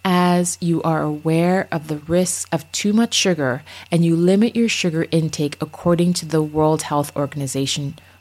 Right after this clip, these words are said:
recommendation of no more than six teaspoons a day, eating more than these six teaspoons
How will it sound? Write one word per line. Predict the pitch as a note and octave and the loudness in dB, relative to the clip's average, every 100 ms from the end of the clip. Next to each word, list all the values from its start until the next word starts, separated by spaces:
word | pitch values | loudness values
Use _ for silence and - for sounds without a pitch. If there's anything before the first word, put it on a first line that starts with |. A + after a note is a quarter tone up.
| D3 | -2
recommendation | C#3+ D#3 D#3 E3 E3 D#3+ D3 C#3+ D#3 D3 - | 2 2 2 0 2 2 0 0 -2 -4 -2
of | D3 | -2
no | C#3+ D3 D#3 D#3 F3+ F#3+ | -2 -2 2 4 4 4
more | F3+ E3 | 2 2
than | D#3 D3 | -2 -4
six | - D#3+ - | -4 -4 -6
teaspoons | - D3+ - C#3+ C#3 | -8 -6 -6 -4 -4
a | D3 | -4
day, | D3+ C#3 B2 C#3+ - - - - - _ - | -2 -2 -2 -4 -12 -20 -20 -20 -20 _ -4
eating | F#3+ G#3+ B3 B3 A#3+ | 0 2 2 2 2
more | G#3+ E3+ D#3 D3+ D3+ D#3 _ _ _ _ - | 2 2 0 0 -4 -8 _ _ _ _ -12
than | D#3 D#3 D#3 - - _ _ _ _ _ - - | 0 2 2 -4 -10 _ _ _ _ _ -14 -8
these | G3 F3+ E3 | 0 0 2
six | - D3+ | 0 -2
teaspoons | - - C#4 - D3 C3+ C3+ E3 | -4 -2 0 0 0 0 -2 -6